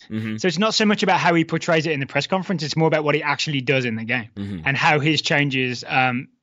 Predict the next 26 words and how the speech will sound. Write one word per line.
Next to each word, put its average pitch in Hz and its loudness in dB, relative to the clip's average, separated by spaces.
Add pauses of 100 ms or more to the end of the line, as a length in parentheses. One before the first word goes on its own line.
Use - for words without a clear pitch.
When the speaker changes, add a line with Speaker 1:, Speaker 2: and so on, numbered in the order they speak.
(180)
Speaker 2:
influence 131 0
the 113 -4
game 113 0
for, 123 0
Speaker 1:
Okay. - -4 (320)
Speaker 2:
for 147 4
better 160 0
or 147 2
worse, 151 2
in 139 -2
this 151 -2
case, 139 -4
kind 139 -4
of 110 -8
worse, 120 -4
right? 135 -2 (420)
Speaker 1:
Yeah. 80 -8
Yeah. 160 0 (280)
Speaker 2:
<laughs> - -16
Um, 202 0
speaking 269 2
of 254 2
the 233 -2
Berhalter 214 4
press 185 -2
conference, 135 -6